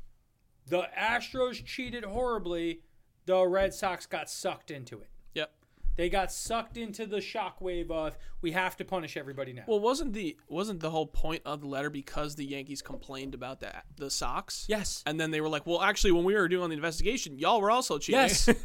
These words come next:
Speaker 2: <laughs>
Speaker 1: which is my point.
Speaker 2: Yeah.
Speaker 1: Like, you guys are ma-, you guys are making claims against them, right?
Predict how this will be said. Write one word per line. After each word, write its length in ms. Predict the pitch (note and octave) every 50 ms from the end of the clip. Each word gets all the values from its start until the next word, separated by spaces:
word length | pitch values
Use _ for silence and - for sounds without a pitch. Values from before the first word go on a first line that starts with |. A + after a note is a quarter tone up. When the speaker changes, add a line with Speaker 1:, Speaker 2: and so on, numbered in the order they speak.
| B3
Speaker 2:
<laughs> 180 | - - - -
Speaker 1:
which 240 | G3 A3 B3+ B3 C4
is 140 | A#3+ F#3
my 120 | A3+ B3+ A#3+
point. 380 | - - C#4 D4+ C#4+ A#3 G#3+ -
Speaker 2:
Yeah. 220 | G3+ G#3 F#3 F3 - - - - -
Speaker 1:
Like, 180 | A3+ A#3 - - - - - -
you 160 | E3+ G3+ A#3
guys 240 | C#4 C#4 B3+ - A#3+
are 80 | A#3
ma-, 240 | A3+ G#3+ A#3+ A#3+ A#3 -
you 180 | F#3 G3 A#3+ A3+
guys 240 | C4 C4 B3+ A#3 G#3
are 100 | A3+ A3
making 360 | A3 A#3 A#3 A3+ A3 G#3 G3
claims 380 | - G3 G#3+ G#3 G3 F3 C#3
against 360 | D#3+ D3+ F3 F3+ E3+ - - -
them, 400 | F#3 F3+ D#3+ C3+ A#2 G#2+ A2 - _ _ _ _ _ _ _ _ _ _ _
right? 400 | - D#3+ F3 F#3 G3 G3 - -